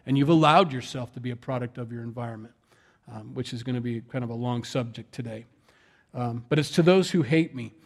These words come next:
You are not identified by what's happened to you from other people. You have to learn that. We have to understand that. The world all day long wants us to worship it. A creation, the world, a bird, or whatever. It also wants us to worship ourselves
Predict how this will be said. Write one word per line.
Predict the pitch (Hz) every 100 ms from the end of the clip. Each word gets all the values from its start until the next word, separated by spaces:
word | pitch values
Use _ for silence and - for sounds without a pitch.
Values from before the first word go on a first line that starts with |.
| _ _ -
You | 139 226
are | 208
not | 170 180 196
identified | 196 143 170 190 175 - 135 139 131
by | 139
what's | 143 147
happened | - 196 185 156 127
to | - 147
you | 131 131 139 143 -
from | - 151
other | 147 143
people. | 160 165 - - - _ _ _ _ _ -
You | 156
have | 175 170
to | 156
learn | 156 160 147
that. | 127 127
We |
have | 143 151
to | -
understand | 143 139 170 151
that. | 139
The | 151
world | 147 175 190 175 - - -
all | 190 214 233
day | 220 214
long | 190 190 175 139
wants | 147 143
us | 156 -
to | 147
worship | 156 156 - 156 -
it. | 160 139 - - _ _ _ _ _
A | 135
creation, | - 143 147 165 165 180 165 165 147 -
the | 135
world, | 147 160 160 156 151
a | 135
bird, | 123 151 156 151 147
or | 143
whatever. | 139 151 147 156
It | 151
also | 151 185 - 156
wants | 151 143
us | 143
to | -
worship | 143 156 - 139
ourselves | 139 131 - 165 143